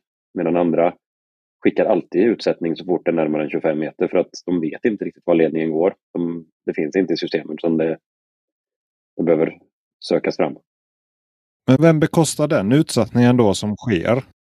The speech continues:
Speaker 2: Om jag begär en utsättning så kostar det ingenting, eh, för mig i alla fall. Eh, men, eh, någon måste väl betala de där utsättarna. Är det ledningsägaren då som gör det, eller?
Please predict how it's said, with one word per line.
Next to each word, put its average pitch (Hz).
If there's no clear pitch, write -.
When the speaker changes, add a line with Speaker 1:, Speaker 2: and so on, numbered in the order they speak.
Speaker 2:
Om 135
jag 147
begär 139
en 113
utsättning 101
så 101
kostar 107
det 110
ingenting, 98
eh, 95
för -
mig 113
i 113
alla 104
fall. 90
Eh, 90
men, 110
eh, 104
någon 113
måste 120
väl 104
betala 98
de 107
där 95
utsättarna. 87
Är 107
det 104
ledningsägaren 113
då 123
som 113
gör 113
det, 113
eller? 87